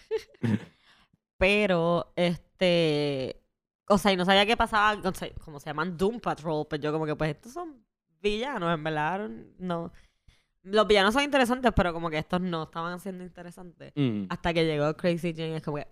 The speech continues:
Speaker 1: uh, esto sí me interesa y quiero saber más de ella.
Speaker 2: Sí. Y, y ella es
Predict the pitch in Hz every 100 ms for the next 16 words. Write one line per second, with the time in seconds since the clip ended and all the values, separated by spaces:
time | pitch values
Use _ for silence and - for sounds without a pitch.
0 | - 185 220 202 185 165 156 147 139 156
1 | 160 - 151 143 143 135 - 143 139 127
2 | 120 156 135 135 131 - - - - 139
3 | - - 113 98 69 - _ 156 147 170
4 | - 170 220 240 185 190